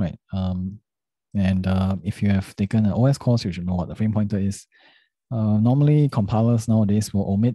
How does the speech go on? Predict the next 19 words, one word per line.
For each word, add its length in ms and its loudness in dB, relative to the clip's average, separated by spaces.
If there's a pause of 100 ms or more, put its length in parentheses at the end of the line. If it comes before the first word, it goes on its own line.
(120)
the 120 0
frame 240 -2
pointer 540 0
when 180 0
it's 260 -6
not 160 0
needed, 380 0 (480)
um, 380 -6 (180)
but, 260 0 (320)
um, 380 -2
a 60 -2
debugger 500 2
will, 320 0 (680)
debuggers 340 0
will 80 0
have 180 0
issues 360 0
if 180 -4
the, 180 0